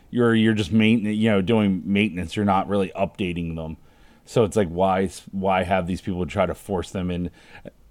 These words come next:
force them into doing stuff in terms of microtransactions? Then it doesn't help either that sometimes it enables, like, pay-to-win scenarios where it's like, yeah, it's just, it sucks.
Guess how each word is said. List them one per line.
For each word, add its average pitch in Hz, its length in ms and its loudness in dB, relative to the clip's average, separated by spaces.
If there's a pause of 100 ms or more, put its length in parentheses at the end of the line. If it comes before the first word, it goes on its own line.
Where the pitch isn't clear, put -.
(100)
force 127 300 2
them 117 120 4
into 98 180 4
doing 104 240 4
stuff 101 280 0 (240)
in 98 220 -4
terms 98 280 0
of 95 100 0
microtransactions? 92 1160 -2
Then 107 140 0
it 101 80 0
doesn't 101 220 2
help 95 200 -2
either 95 320 2
that 87 220 -2 (360)
sometimes 117 420 4
it 90 160 0
enables, 98 460 2
like, 87 180 -6
pay-to-win 95 540 0
scenarios 90 720 -4
where 92 140 -2
it's 80 140 -8
like, 87 200 -4 (920)
yeah, 95 200 -2
it's 82 240 -10
just, - 420 -10
it 95 140 -6
sucks. - 560 -8